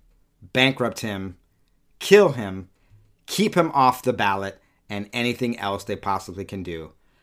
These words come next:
I believe President Trump will be president again this time next year, and it'll be by the hand of Providence, because that's all we have to go on right now. Yeah, there have been some laws changed,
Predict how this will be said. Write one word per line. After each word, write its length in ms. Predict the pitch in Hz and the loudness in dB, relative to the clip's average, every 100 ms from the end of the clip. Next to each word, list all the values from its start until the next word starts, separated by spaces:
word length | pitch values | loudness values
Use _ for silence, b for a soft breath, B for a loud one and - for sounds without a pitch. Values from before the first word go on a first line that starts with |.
| _ - | _ -2
I 140 | 113 | 0
believe 320 | 117 123 120 | 2 0 -2
President 300 | 120 113 113 | -2 -2 -4
Trump 300 | - 107 92 | -6 -6 -6
will 120 | 98 110 | -4 -2
be 180 | 117 | -2
president 380 | 113 113 107 113 | -2 -4 -4 -6
again 460 | 107 107 101 101 90 _ _ _ _ _ - | -4 -4 -6 -8 -14 _ _ _ _ _ -14
this 300 | 82 120 - | -4 -4 -2
time 420 | 120 113 110 110 | -2 0 -2 -4
next 360 | 107 110 - 104 | -6 -8 -8 -8
year, 340 | 95 85 87 _ _ _ _ _ - | -6 -6 -10 _ _ _ _ _ -10
and 120 | 110 | -6
it'll 140 | 113 | -6
be 220 | 101 113 104 | -4 -4 -2
by 240 | 101 98 | -4 -4
the 120 | 92 | -6
hand 300 | 90 117 120 | -2 -2 0
of 140 | 113 - | -4 -4
Providence, 720 | 107 98 95 92 - - - _ _ _ _ _ _ _ - | -2 -2 -4 -10 -12 -16 -18 _ _ _ _ _ _ _ -10
because 360 | 110 - 107 | -8 -4 -4
that's 200 | 104 101 | -4 -6
all 220 | - 117 113 | -2 0 0
we 100 | 110 | -2
have 160 | - | -2
to 80 | 107 | -4
go 160 | 101 107 | -4 -4
on 180 | 101 | -4
right 240 | 95 95 95 | -4 -6 -6
now. 220 | 95 92 | -6 -2
Yeah, 160 | 117 123 | 0 2
there 120 | 135 | 2
have 200 | 139 127 | 2 2
been 160 | 127 | -2
some 260 | 127 120 113 | -2 -2 0
laws 360 | 120 120 117 - | 2 2 0 -4
changed, 640 | - 143 117 98 95 - | -4 -2 -2 -4 -10 -16